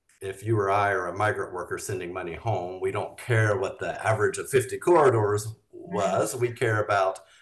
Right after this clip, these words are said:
Speaker 1: our corridor. And, um, interestingly, uh, while, while the mean was over four for all these corridors,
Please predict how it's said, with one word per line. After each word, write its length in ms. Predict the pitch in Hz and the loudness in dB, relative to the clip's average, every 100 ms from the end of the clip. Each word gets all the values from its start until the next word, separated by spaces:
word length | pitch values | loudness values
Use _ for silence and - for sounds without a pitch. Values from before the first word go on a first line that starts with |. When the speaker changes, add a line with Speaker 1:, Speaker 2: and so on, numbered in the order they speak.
| _ - | _ 2
Speaker 1:
our 380 | 135 143 139 - | 6 6 4 0
corridor. 800 | 107 92 90 90 85 98 127 - _ _ - _ _ _ | -4 -4 -6 -8 -8 -6 -8 -10 _ _ -20 _ _ _
And, 360 | 131 139 135 123 | -6 -2 -4 -4
um, 460 | 120 131 127 127 - - - | -4 -2 -2 -4 -8 -16 -8
interestingly, 840 | 170 247 - 110 92 90 120 117 - _ | -4 -4 -4 -6 -6 -6 -8 -12 -20 _
uh, 220 | - 98 98 107 - _ _ _ | -12 -10 -12 -16 -20 _ _ _
while, 560 | 110 113 117 113 110 113 | 0 4 4 4 0 -2
while 180 | 107 | -2
the 80 | 104 | 0
mean 720 | 104 127 160 143 127 135 127 | 2 2 2 4 4 2 -2
was 380 | 104 104 101 95 - | -2 -2 -2 -4 -2
over 360 | 110 104 95 | -2 0 -2
four 800 | - - - 139 131 90 85 110 | -4 -12 0 4 6 4 2 0
for 220 | - 95 92 | 0 -2 -4
all 160 | 92 | -4
these 180 | 85 92 | -4 -6
corridors, 640 | - 95 90 90 90 107 | -2 0 0 -2 0 0